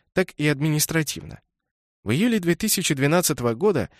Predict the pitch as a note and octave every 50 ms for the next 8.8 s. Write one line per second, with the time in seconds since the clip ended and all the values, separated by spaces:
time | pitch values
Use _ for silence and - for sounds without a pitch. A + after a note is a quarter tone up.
0 | _ _ _ - B2 A#2 A2 G#2 B2+ E3+ F3+ E3 F3+ F#3 E3 - C#3 - - B2+
1 | - - D#3 D3+ - - C#3+ C#3 C3+ C3+ C3 A#2+ B2+ B2+ C#3 C#3 C3 - - A#2+
2 | A#2 - - A#3+ A3 - D3 G#2+ F2 - - _ _ _ _ - D#3 G#3+ G#3 F3
3 | - E3 F#3+ F#3+ F3+ E3+ - D#3 D3 D3+ E3+ F3 D3 C3+ A#2 A2+ A2+ G#2+ - E3
4 | F#3 F#3+ E3+ D3 - - A2+ A2 G#2+ G2 - A2+ A#2+ B2 A#2 - - A2+ C#3 D#3+
5 | E3 E3 D#3 C#3 A#2 A2 B2+ D3 D#3 - - C#3 A#2 A2 B2+ D3 D3+ D3 D3 C#3
6 | C3 C3 - - A2+ G#2 A#2 B2 C3+ - - C#3+ C#3+ C#3+ C#3+ C#3+ C3+ - - C3+
7 | A#2+ A#2 A2+ A2 A2+ A2 - - A2+ A#2 - - C3 C3 C3 B2 B2+ A#2+ A2+ A2
8 | G#2+ A2 - - C3 A#2+ A2 - - G2 G2+ G#2+ G#2+ - C3